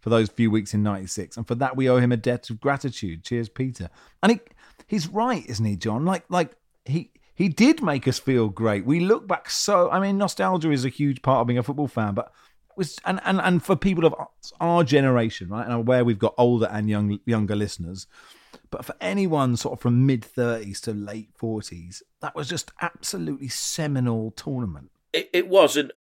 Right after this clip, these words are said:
Speaker 2: let us remember that during the pandemic, what was on constantly was, you know, T V broadcasters trying to make people feel happy. Well, Euro ninety-six was on permanent rotation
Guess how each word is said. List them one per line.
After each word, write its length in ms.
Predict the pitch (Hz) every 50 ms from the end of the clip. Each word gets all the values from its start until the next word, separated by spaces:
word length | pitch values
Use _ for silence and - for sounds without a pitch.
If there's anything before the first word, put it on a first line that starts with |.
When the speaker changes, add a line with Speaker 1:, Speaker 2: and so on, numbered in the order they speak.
| _ _
Speaker 2:
let 220 | - 127 143 139
us 120 | 117 110 101
remember 400 | 101 98 117 131 117 101 92 87
that 220 | 80 95 87 -
during 320 | - - 107 110 107 104 98
the 60 | 95
pandemic, 680 | - - - 98 90 87 85 101 104 92 80 80 78 -
what 280 | - 92 98 110 - -
was 180 | 107 95 -
on 300 | 104 95 95 95 82 87 -
constantly 800 | - - 117 117 113 - - 101 85 - - 76 71 69 73 87 _ _ _ - - - - - - _
was, 420 | - 98 98 92 87 - - - -
you 80 | - 107
know, 60 | 87 -
T 240 | - - 160 147
V 360 | 131 113 127 117 107 101 87 - _
broadcasters 520 | - 113 120 117 - 98 87 - 90 82
trying 180 | - - 101 92
to 60 | 92
make 220 | 90 90 87 -
people 180 | - 101 78 -
feel 180 | - 101 87 82
happy. 520 | - 104 110 - - - 78 71 - - _ _ _ _ _ _ - - _ _ _ _
Well, 160 | - 131 120
Euro 220 | 139 170 196 156 120
ninety-six 580 | 120 123 85 80 - - - 160 139 - -
was 120 | - 101 101
on 120 | 92 92
permanent 380 | - - 117 110 101 101 101 -
rotation 760 | 98 98 90 87 - - 120 147 175 - - - - -